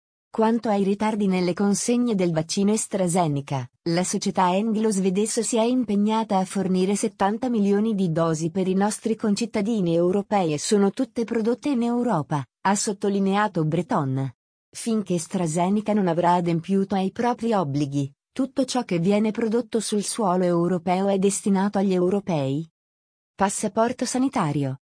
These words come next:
Breton annuncia anche il passaporto sanitario per il quindici giugno, mostrandone un prototipo e spiegandone il funzionamento. Sarà dotato di un codice Q R,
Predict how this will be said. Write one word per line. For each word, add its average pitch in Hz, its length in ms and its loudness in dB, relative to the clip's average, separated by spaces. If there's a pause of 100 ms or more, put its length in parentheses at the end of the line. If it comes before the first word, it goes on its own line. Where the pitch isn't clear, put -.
(540)
Breton 185 440 0
annuncia 180 440 2
anche 185 280 0
il 160 120 2
passaporto 202 720 -2
sanitario 233 640 0
per 233 160 -2
il 208 140 -2
quindici 226 540 -4
giugno, 127 480 -2 (200)
mostrandone 185 840 2
un 165 160 0
prototipo 208 600 -2
e 196 140 0
spiegandone 175 680 0
il 160 140 2
funzionamento. 220 1040 -2 (360)
Sarà 247 380 -2
dotato 202 460 0
di 170 120 0
un 160 140 2
codice 208 420 -2
Q 247 100 -6 (100)
R, 151 440 0